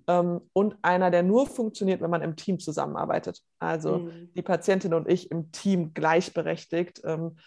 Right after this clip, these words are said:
Speaker 1: sie als Expertin für ihren eigenen Körper, ich als Expertin für die Krankheit und die verschiedenen physiotherapeutischen Ansätze. Und wenn man dieses Wissen kombiniert,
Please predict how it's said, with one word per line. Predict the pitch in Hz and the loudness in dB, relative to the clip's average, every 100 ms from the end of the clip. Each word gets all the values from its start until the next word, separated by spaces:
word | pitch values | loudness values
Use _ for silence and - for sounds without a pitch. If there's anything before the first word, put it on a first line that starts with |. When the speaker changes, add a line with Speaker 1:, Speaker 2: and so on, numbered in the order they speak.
| - _ _ | -20 _ _
Speaker 1:
sie | 165 170 202 | -4 0 4
als | 165 - | 4 2
Expertin | - - 185 180 | -6 0 0 0
für | 175 - | -6 0
ihren | 196 180 | 2 6
eigenen | 175 202 202 | 6 6 4
Körper, | 190 196 180 185 170 - | 0 2 2 2 0 0
ich | - | -2
als | 170 - | -4 -4
Expertin | - - 170 175 165 | -8 -2 -2 -2 -4
für | 165 160 165 | 0 0 0
die | 175 | -6
Krankheit | 170 175 175 185 175 175 | -4 -2 -2 2 2 2
und | 165 165 160 - _ | 0 -4 -8 -20 _
die | 175 | -2
verschiedenen | 170 185 175 170 | 0 0 -2 -2
physiotherapeutischen | 185 175 175 165 175 165 175 - | -2 0 2 2 4 2 0 -2
Ansätze. | - 196 180 165 - 156 | 2 4 4 4 2 0
Und | 160 | 2
wenn | 165 | 0
man | 165 | -2
dieses | 165 220 214 - - | 0 0 -2 -4 2
Wissen | 190 202 190 | 2 2 -2
kombiniert, | - 180 170 170 220 165 - | -2 -2 -2 2 4 4 0